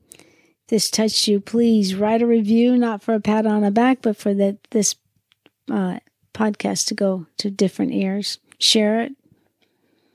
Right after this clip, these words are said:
And just know I may be long, long, long away from the United States, and of course you may be listening anywhere, but my heart is still very close to you.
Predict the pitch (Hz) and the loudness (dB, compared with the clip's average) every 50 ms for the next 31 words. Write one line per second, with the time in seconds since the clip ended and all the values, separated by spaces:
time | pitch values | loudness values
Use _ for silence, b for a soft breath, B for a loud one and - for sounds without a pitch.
0 | b b b b b b b b b b 226 233 240 254 240 - 269 254 247 240 | b b b b b b b b b b 0 2 2 2 2 2 2 2 4 4
1 | 226 226 233 254 254 254 240 226 214 233 220 214 220 220 226 233 233 226 226 226 | 2 4 4 4 4 4 4 4 4 2 2 4 2 2 4 4 4 2 2 2
2 | 226 220 220 220 220 220 214 214 208 214 214 208 - 220 208 202 202 196 196 196 | 2 2 2 2 2 4 4 4 4 4 2 2 0 0 2 2 2 2 2 0
3 | 190 190 - - 202 190 190 - - 196 196 196 180 - 185 175 - - 214 202 | -2 -2 0 0 0 0 0 0 -2 -2 -2 -4 -4 -4 -2 -2 -2 -2 -2 0
4 | 196 185 180 185 180 175 180 180 - - 196 185 185 190 196 196 185 175 170 165 | 0 0 0 -2 -2 -2 -2 -2 -2 -2 -2 -2 0 0 2 2 2 0 0 -2
5 | 170 170 180 - - - - _ _ _ _ - 214 202 202 185 190 185 185 - | -4 -4 -4 -6 -6 -8 -10 _ _ _ _ -4 -2 0 0 0 -2 -2 -4 -8
6 | _ _ _ - 247 202 - - - 196 185 170 160 180 185 190 190 185 175 175 | _ _ _ -8 -4 -2 -2 -2 -2 -2 -2 -2 -4 -6 -6 -6 -6 -6 -6 -8
7 | - - 202 - 185 175 - - - - - _ _ _ _ - - - 202 190 | -8 -8 -8 -6 -4 -2 -2 -2 -2 -4 -8 _ _ _ _ -6 -2 0 0 2
8 | 185 170 156 165 170 | 2 0 -2 -2 -4